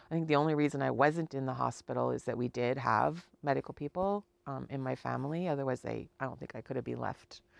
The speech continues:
um, alone. And that pneumonia lasted a solid month. But the mono itself lasted eight months. I was sick so much, uh, and out of school so much that after Christmas,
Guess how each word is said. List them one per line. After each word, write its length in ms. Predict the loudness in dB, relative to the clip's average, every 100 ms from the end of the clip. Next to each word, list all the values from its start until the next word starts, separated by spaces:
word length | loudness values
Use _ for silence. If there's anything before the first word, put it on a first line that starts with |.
| -20 -20 -20 -10
um, 300 | -8 -6 -4
alone. 400 | -2 0 2 2
And 120 | 2
that 160 | 2 2
pneumonia 360 | 0 0 0
lasted 380 | 0 0 -2 -12
a 40 | -12
solid 920 | -10 -8 -2 4 8 8 6 2 -2
month. 320 | -6 -8 -12 -18 -18 -18 -20 4
But 200 | 6 6 4
the 280 | 6 6 6
mono 440 | 4 4 4 4
itself 560 | 2 2 4 4 2 0
lasted 400 | 0 0 -10 -6
eight 200 | -4 -4 -6
months. 400 | -12 -14 -18 -20 -20 -20 -10 4
I 320 | 8 10 8
was 240 | 6 2
sick 600 | 2 -6 2 4 4 0 -12 -14
so 1000 | -8 -8 -4 4 6 8 8 8 6 4
much, 760 | 2 2 4 0 -2 -6 -6 -8 -16 -18 -12 -8 2
uh, 200 | 6 6
and 100 | 4 6
out 200 | 6 6
of 100 | 2
school 360 | -2 -2 -2
so 560 | -2 -2 4 6 6 4
much 600 | 2 4 4 2 0 0
that 120 | 0 4
after 400 | 4 4 0 -2
Christmas, 960 | 0 0 0 0 -4 -2 -2 -6 -14